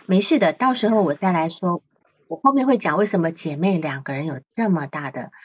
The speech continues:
这么大的差距哈。然后再来看第二个，他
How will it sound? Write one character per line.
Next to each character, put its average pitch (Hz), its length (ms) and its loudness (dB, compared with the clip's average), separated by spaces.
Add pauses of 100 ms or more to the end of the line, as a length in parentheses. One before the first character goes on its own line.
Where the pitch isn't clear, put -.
(640)
这 233 180 0
么 160 120 0
大 160 140 -2
的 135 100 -6
差 143 320 -10
距 - 240 -16
哈。 - 340 -8 (800)
然 226 100 -6
后 285 100 2
再 294 140 2
来 233 120 2
看 226 280 -4
第 277 160 2
二 240 100 4
个， - 180 -4 (340)
他 269 240 -4